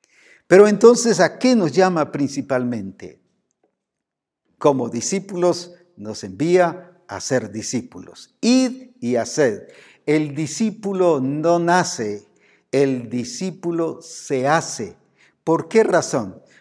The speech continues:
Porque en primer lugar, la responsabilidad es ir. Y quiero explicar sobre esto. Esta palabra no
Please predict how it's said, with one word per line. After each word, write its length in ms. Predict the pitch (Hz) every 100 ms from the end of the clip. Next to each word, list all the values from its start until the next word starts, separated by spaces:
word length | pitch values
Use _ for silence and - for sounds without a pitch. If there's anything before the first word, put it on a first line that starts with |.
| _
Porque 280 | - - 185
en 120 | 175
primer 360 | 180 175 208 220
lugar, 600 | 202 170 190 - - _
la 220 | 123 156
responsabilidad 1000 | 147 147 - 147 135 139 113 120 135 156
es 240 | 156 120 -
ir. 260 | 147 139 -
Y 160 | 139 139
quiero 200 | 214 202
explicar 720 | - - 143 139 131 120 _ _ _
sobre 480 | - 139 110 113
esto. 360 | 117 - 104 95 _ - _ _
Esta 480 | - 208 208 220 208
palabra 640 | 190 151 156 110 110 104 - _ _ _ _
no 720 | 113 139 175 185 175 - -